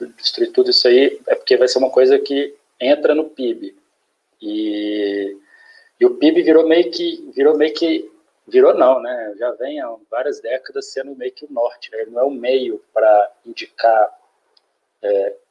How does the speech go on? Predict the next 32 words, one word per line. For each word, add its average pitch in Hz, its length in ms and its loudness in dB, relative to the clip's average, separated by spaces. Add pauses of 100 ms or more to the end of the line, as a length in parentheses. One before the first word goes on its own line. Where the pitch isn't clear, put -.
(320)
desenvolvimento, 113 920 -4
ou 104 100 -4
crescimento, 113 880 -6
ou 107 240 -2
qualidade 117 500 0
de 101 120 -20
vida, 107 360 -10
né? 110 200 -8
A 104 80 -8
gente - 260 -20
tem 123 140 -10
vários 135 260 -2
estudos 139 380 -12
que 120 200 -14 (160)
mostram 123 440 0
que - 300 -10 (800)
depois 135 280 2
de 147 60 2
um 131 40 0
certo 139 220 2
patamar 131 440 2
ele 151 160 4
tá, 147 200 4 (400)
ele 127 240 -12 (100)
desacopla 143 540 0
totalmente 131 540 -6
de - 180 -16 (320)
felicidade, 117 760 -2
de 107 100 -12
qualquer - 360 -4
outro 143 360 0
índice. - 560 -12